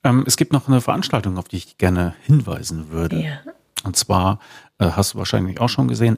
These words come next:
Speaker 1: Ende Januar, dreißigster Januar in Köln, die S T B Expo.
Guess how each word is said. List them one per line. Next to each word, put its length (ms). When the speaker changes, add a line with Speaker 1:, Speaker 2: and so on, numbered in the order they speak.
Speaker 1:
Ende 320
Januar, 340
dreißigster 540
Januar 420
in 160
Köln, 420
die 240
S 220
T 180
B 340
Expo. 680